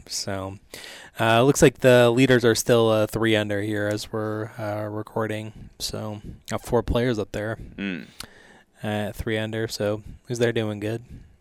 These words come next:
Speaker 2: Yeah.
Speaker 1: Mm. Justin Rose and Patrick Reed not doing so good.
Speaker 2: A couple other things on the U S Open, Travis. I mentioned, uh, before the end of the show on the terrestrial hour that, uh, we may see some history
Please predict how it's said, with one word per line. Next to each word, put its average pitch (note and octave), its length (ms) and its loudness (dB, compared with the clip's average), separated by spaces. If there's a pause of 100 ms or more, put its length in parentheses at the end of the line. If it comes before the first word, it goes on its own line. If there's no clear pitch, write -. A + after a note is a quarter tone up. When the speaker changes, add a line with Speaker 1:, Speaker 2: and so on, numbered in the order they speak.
Speaker 2:
Yeah. C#3+ 220 0 (1800)
Speaker 1:
Mm. G2 680 -12 (1300)
Justin - 320 -2
Rose G#2+ 340 0
and G2+ 140 -4
Patrick G#2+ 360 0
Reed G#2+ 540 -6 (120)
not G#2 220 -10
doing G2+ 240 -10
so G2+ 200 -10
good. G#2 340 -8 (240)
Speaker 2:
A - 40 -20 (140)
couple C3 220 -2
other C3 200 2
things A#2 280 -2
on A2 100 -2
the G#2 100 -2
U G2+ 120 0
S G2 100 -4
Open, F#2+ 280 -2
Travis. G2 360 0
I F#2 60 -2
mentioned, G2 520 -2
uh, F#2 220 2
before F#2+ 400 -4
the F#2+ 240 -6
end F#2+ 240 -2
of F2+ 140 -6
the F#2 100 -6
show F#2 500 0
on F#2+ 140 -4
the F#2 100 -4
terrestrial G2 520 -4
hour F#2 240 -4
that, F#2 400 -4
uh, F2+ 180 0 (340)
we G#2+ 120 0
may G#2+ 120 2
see G#2+ 160 -6
some G2+ 180 -6
history G2 540 -4